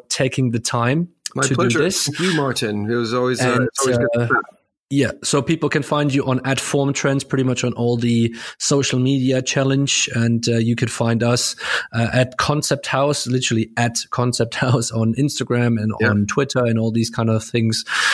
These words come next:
Speaker 1: And, uh, yeah, until then, uh, thank you very much for listening, and you will hear from us very soon.
Speaker 2: Thanks, guys. Take care.
Speaker 1: Cheers.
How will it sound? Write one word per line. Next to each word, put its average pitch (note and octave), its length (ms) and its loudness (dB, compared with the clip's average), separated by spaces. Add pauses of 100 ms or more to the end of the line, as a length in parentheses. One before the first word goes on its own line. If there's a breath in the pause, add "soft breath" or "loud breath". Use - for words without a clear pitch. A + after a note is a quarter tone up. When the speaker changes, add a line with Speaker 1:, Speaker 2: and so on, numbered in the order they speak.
(260 loud breath)
Speaker 1:
And, A#2 440 0
uh, A2 400 2 (260)
yeah, C#3+ 340 0 (160)
until C3+ 400 0
then, A#2 440 2 (180)
uh, A#2+ 300 2
thank C#3 340 -2
you B2 100 0
very B2+ 200 2
much A#2+ 260 0
for A2 240 0
listening, G#2 560 0 (480 loud breath)
and A#2+ 160 2
you A2+ 80 2
will G#2+ 140 0
hear G#2 160 0
from G#2 200 0
us A2 140 0
very C3 240 0
soon. G#3 320 -2 (260)
Speaker 2:
Thanks, B2+ 220 -2
guys. C3 580 0 (580 loud breath)
Take C3 140 0
care. C#3 200 2
Speaker 1:
Cheers. - 400 0